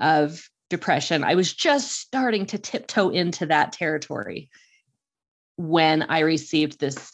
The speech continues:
what I felt like was a much heavier diagnosis with a stronger stigma and a scarier prognosis. Depression seemed more, um, understandable,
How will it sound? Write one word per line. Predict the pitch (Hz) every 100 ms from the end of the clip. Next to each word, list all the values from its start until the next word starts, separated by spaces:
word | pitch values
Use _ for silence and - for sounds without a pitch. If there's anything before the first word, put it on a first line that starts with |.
| _ _ _ _ _
what | - 165 170 -
I | 208
felt | 240 208 156
like | 160 151 160
was | 143
a | 165
much | 180 -
heavier | - 190 180 170 160
diagnosis | 151 151 156 151 139 147 139
with | 143 135
a |
stronger | - - 180 190 170
stigma | 156 - 156 147 139 127 151 - _ _ _ _
and | 147 147 139 143
a | -
scarier | - - - 175 185 175 160 151 147 147 -
prognosis. | - 147 156 147 147 - - - - - _ _ _ _ _ _ - -
Depression | - 190 214 196 - 185 170
seemed | - 170 165 165
more, | 165 156 151 151 151 147
um, | - 143 110 98 120 139 _ _ -
understandable, | 165 156 151 - 160 143 165 165 175 196 196